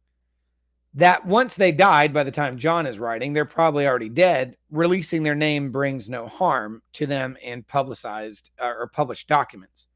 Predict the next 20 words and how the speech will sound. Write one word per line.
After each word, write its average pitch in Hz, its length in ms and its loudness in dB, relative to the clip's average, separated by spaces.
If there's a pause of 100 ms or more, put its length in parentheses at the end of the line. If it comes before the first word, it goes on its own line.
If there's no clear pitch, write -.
(880)
So, 220 300 2
it, 233 200 6
and 196 140 2
John 220 300 6
actually 185 340 2
assumes 156 360 -4
you 143 100 -4
know 160 200 2
Matthew, 131 320 -2
Mark, 110 280 -8
and 101 100 -16
Luke, 104 220 -12 (1200)
because 185 520 6
he 180 160 -2
states 214 360 0
in 160 60 -4
chapter 160 280 2
eleven, 156 420 2
verse 135 240 -8
two, 190 300 0